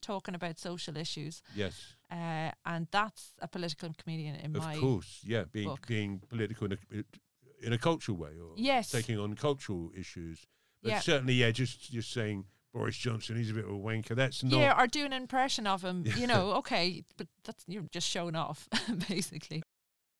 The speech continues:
Speaker 2: Hi, British Comedian of the Year, Jeff Innocent here.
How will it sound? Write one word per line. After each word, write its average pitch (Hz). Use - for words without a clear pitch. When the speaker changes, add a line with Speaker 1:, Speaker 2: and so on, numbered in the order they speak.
Speaker 2:
Hi, 113
British 104
Comedian 123
of 127
the 120
Year, 131
Jeff 131
Innocent 131
here. 156